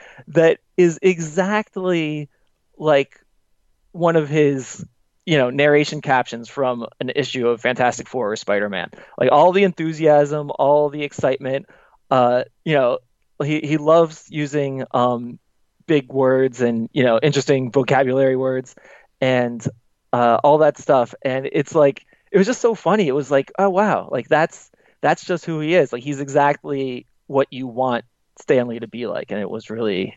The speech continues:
uh, it was really great to see, be able to see him do all that. Even, you know, at, I think he was, like, ninety-two years old or something at the time. He still had all that energy. And, uh, that, you know, that was great and really inspirational.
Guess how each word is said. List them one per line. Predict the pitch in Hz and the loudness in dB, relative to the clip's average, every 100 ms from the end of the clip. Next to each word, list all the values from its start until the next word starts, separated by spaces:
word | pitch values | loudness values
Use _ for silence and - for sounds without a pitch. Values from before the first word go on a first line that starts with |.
| - | -2
uh, | 127 160 | 2 4
it | |
was | 208 113 | 2 2
really | 117 110 90 98 _ _ - | 2 2 -2 -6 _ _ -2
great | 123 98 - | 0 0 0
to | 107 95 | 0 0
see, | - 107 107 | -2 -8 -4
be | 107 | 0
able | 110 110 | 0 0
to | |
see | - | -4
him | 107 98 95 - - _ | -4 -4 -6 -14 -20 _
do | - 117 | -2 2
all | 110 | 2
that. | - - | 2 2
Even, | 208 208 190 170 | 4 4 2 2
you | |
know, | 190 139 - | 2 2 0
at, | 139 131 - | -2 -2 -4
I | |
think | 139 131 | -6 -8
he | 131 | -10
was, | 123 | -8
like, | 120 117 _ - | -8 -10 _ -14
ninety-two | 123 110 117 117 107 - | -8 -8 -8 -14 -14 -14
years | 113 104 | -10 -6
old | 101 101 76 | -2 -2 -4
or | |
something | - 73 | -8 -8
at | - | -8
the | 60 | -6
time. | - - - - - _ - | -2 -2 -4 -14 -20 _ -6
He | 113 | -2
still | - | 2
had | 139 | 4
all | 131 123 | 6 4
that | 113 | 4
energy. | 110 113 107 - - - | 0 -2 -8 -12 -18 -12
And, | 117 98 92 - | -10 -8 -10 -6
uh, | 104 98 - | -2 -2 0
that, | 127 113 - | 0 0 -2
you | |
know, | 117 104 123 | -6 -4 -2
that | 131 | -2
was | 127 | -2
great | 131 110 | -4 -6
and | 95 | -6
really | 117 107 | -8 -10
inspirational. | 104 - 92 - 123 | -12 -10 -10 -10 -16